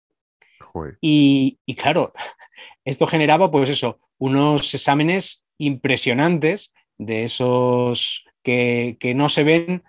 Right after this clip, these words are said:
Speaker 2: ahora ni, ni en la televisión, ni en los,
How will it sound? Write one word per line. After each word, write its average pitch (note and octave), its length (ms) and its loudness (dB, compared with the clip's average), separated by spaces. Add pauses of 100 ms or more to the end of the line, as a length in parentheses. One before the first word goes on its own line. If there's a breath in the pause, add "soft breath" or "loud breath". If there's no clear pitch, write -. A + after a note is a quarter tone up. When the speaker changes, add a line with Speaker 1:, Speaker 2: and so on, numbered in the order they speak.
(120)
Speaker 2:
ahora C#3+ 300 0
ni, C3 360 -2
ni C3 220 -2
en B2+ 120 -4
la B2 140 -2
televisión, C3 600 -4
ni D#3+ 100 -4
en C3+ 80 -2
los, - 300 -6